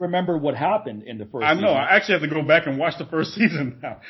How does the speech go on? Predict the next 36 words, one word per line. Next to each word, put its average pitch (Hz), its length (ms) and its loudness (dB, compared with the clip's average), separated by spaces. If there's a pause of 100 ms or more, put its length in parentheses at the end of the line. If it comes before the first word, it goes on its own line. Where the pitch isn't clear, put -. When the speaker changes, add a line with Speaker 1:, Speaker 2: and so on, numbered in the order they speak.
(100)
Speaker 2:
I'm 196 120 -2
like, 147 120 4
I 151 140 4
said, 131 100 -6
"What 226 120 0
does 277 140 -6
Speaker 1:
But - 140 -2
Speaker 2:
Falcon 170 240 2
have 147 180 2
to 165 80 -18
Speaker 1:
also, 160 100 -4
Speaker 2:
do 143 60 0
with 117 100 -4
this?" 104 320 -6 (500)
Speaker 1:
yeah, 170 180 6
Westworld 139 920 2
on 131 280 -4
H 147 260 -4
B 135 200 -4
O 165 160 4
really 139 300 2
Speaker 2:
There's 135 120 2
Speaker 1:
good 156 100 -4
Speaker 2:
another 156 220 4
Speaker 1:
show. 117 80 0
Speaker 2:
one. 110 260 -6
Yep. 151 180 6 (440)
Speaker 1:
Season, 175 240 -2
Speaker 2:
Home-, 147 120 8
Speaker 1:
I - 40 8
think 180 140 2
it's 143 100 0
Speaker 2:
Homeland. 170 600 2 (360)
Speaker 1:
three 139 220 -6
or 110 80 -8
four. 143 500 -4